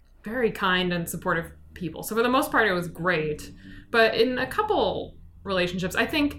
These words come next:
it got, it mostly got dicey, <laughs> as you say,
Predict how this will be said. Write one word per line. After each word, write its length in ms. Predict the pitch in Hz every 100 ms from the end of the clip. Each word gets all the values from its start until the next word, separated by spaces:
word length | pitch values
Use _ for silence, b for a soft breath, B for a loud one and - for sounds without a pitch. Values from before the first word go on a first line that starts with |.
| b b b -
it 120 | 226
got, 360 | 247 240 240 -
it 180 | 277 285
mostly 400 | 254 330 427 440
got 340 | 254 220 196 165
dicey, 640 | 180 196 - 170 180 175 - -
<laughs> 120 | -
as 280 | 214 233 214
you 80 | 220
say, 320 | 220 196